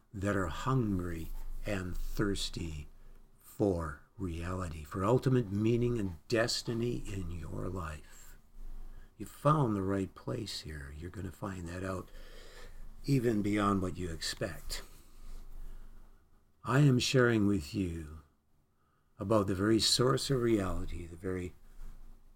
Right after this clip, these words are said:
reason for which you and all things consist and exist, the very source of love that is an ultimate manifestation and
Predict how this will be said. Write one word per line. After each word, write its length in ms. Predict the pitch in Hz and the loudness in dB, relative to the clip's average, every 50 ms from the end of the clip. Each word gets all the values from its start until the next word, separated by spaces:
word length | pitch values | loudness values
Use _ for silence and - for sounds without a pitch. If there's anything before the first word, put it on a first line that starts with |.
| _ _ - | _ _ 0
reason 440 | 110 117 127 131 127 135 123 113 | 2 4 4 6 6 4 2 2
for 180 | 107 - 107 98 | 2 0 -2 -2
which 400 | 92 95 95 90 85 - - - | 0 -2 -4 -4 -6 -6 -6 -4
you 240 | 107 110 120 117 110 | -2 0 0 2 2
and 80 | 98 | 2
all 240 | 95 92 104 117 - | 0 0 0 -2 -4
things 400 | - - - 123 110 107 113 - | -4 -4 -4 -4 -2 -2 -4 -4
consist 920 | - - - 92 82 - - - - - - 120 110 110 - - - - - | -6 -10 -12 -14 -10 -8 -6 -6 -4 -2 -2 -2 -2 -2 -4 -8 -8 -8 -8
and 120 | 87 85 | -8 -8
exist, 760 | 85 80 85 78 - 104 104 101 104 - - - - - - - - - - - - - - - - - _ - - _ _ _ _ _ _ _ _ - - - - - - _ _ _ _ _ - | -8 -10 -10 -6 -4 -2 -2 -2 -2 -4 -6 -8 -10 -12 -14 -14 -12 -12 -12 -12 -14 -16 -18 -20 -20 -20 _ -20 -20 _ _ _ _ _ _ _ _ -20 -20 -20 -20 -20 -20 _ _ _ _ _ -6
the 40 | 95 | 0
very 280 | 113 117 127 123 113 | 4 6 8 8 8
source 720 | - - - - - 135 131 147 151 151 147 - - - - - _ _ _ _ - | 6 4 4 4 6 6 6 6 6 4 4 0 -2 -6 -10 -16 _ _ _ _ -8
of 200 | 120 98 95 98 | -8 -8 -6 -4
love 540 | 104 107 107 104 101 87 76 76 - - - _ _ _ _ _ _ _ _ _ - | -2 0 0 2 0 0 -2 -6 -12 -18 -20 _ _ _ _ _ _ _ _ _ -4
that 140 | 120 110 107 | -2 0 0
is 160 | 107 95 101 | 0 0 0
an 140 | 107 98 104 | 0 0 0
ultimate 420 | 107 123 131 - 117 117 117 113 | 0 0 -2 -2 -4 -4 -4 -2
manifestation 960 | 113 110 107 110 113 110 - 104 - - - - 113 120 113 104 - 117 113 | -2 -2 0 0 -2 -2 -4 -4 -4 -4 -2 0 0 0 0 0 -4 -4 -4
and 140 | 104 104 | -4 -6